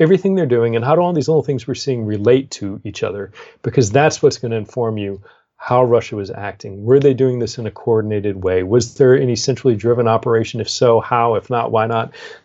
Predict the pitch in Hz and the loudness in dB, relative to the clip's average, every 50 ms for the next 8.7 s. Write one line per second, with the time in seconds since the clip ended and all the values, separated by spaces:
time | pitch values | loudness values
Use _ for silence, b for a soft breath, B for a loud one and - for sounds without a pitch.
0 | B B - 113 104 127 127 135 143 143 143 139 _ _ _ _ _ _ _ - | B B -10 -4 0 2 2 4 2 2 0 -2 _ _ _ _ _ _ _ -8
1 | 123 127 180 175 165 - - - 170 165 165 - 117 - 131 143 147 135 120 107 | -2 -2 -2 -2 -2 -4 -2 0 0 0 0 -4 -4 0 0 2 2 2 2 2
2 | 104 107 113 - 127 117 - - 135 131 - 127 123 123 - - - - 143 117 | 0 0 -2 -2 -6 -6 -4 -4 -4 -4 -2 -4 -4 -4 -4 -6 0 0 2 0
3 | 113 113 110 - - 123 113 107 104 110 107 - - 120 110 104 101 104 104 101 | 0 -2 -6 -6 -4 -4 -2 0 0 -2 -2 -2 -4 -4 -4 -4 -4 -6 -8 -10
4 | 101 - - 107 - 107 98 98 98 98 98 98 95 - - - - 98 90 90 | -10 -10 -10 -8 -6 -6 -6 -6 -4 -4 -4 -4 -4 -6 -8 -10 -10 -10 -10 -10
5 | - _ _ _ _ _ _ _ _ B B B B B B _ _ _ _ _ | -12 _ _ _ _ _ _ _ _ B B B B B B _ _ _ _ _
6 | _ _ _ _ - - - - 131 120 113 107 - - - - - _ - - | _ _ _ _ -8 -4 2 4 6 6 6 6 4 2 -4 -12 -14 _ -12 -6
7 | - 123 101 95 95 92 - - 190 160 113 92 92 - - - - 120 117 - | -6 -4 -4 -4 -8 -8 -2 2 2 2 2 2 -2 -8 -6 -2 0 0 2 2
8 | 143 131 131 151 139 135 139 139 131 123 120 117 113 | 0 -2 -2 -4 -2 2 2 2 2 0 -4 -10 -12